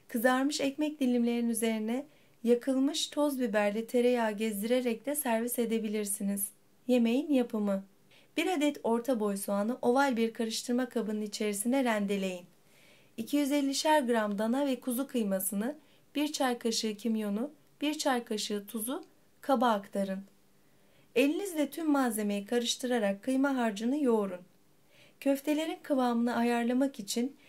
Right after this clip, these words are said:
yarım çay bardağı irmiği harca ekleyin ve yoğurma işlemine devam edin. Hazırladığınız köfte harcından ceviz büyüklüğünde parçalar alın. Mutfak tezgahınızın üzerinde elinizle bastırıp yuvarlayarak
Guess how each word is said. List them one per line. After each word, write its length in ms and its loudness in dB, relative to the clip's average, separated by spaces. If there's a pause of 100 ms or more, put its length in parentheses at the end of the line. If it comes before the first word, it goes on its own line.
(220)
yarım 300 4
çay 300 2
bardağı 400 2
irmiği 420 2
harca 400 0
ekleyin 420 -2
ve 40 2
yoğurma 440 4
işlemine 540 0
devam 380 2
edin. 300 -2 (800)
Hazırladığınız 800 -2
köfte 340 0
harcından 560 0
ceviz 400 -4
büyüklüğünde 500 0
parçalar 640 -2
alın. 320 -4 (720)
Mutfak 400 0
tezgahınızın 720 -2
üzerinde 500 -2
elinizle 580 0
bastırıp 520 -2
yuvarlayarak 720 2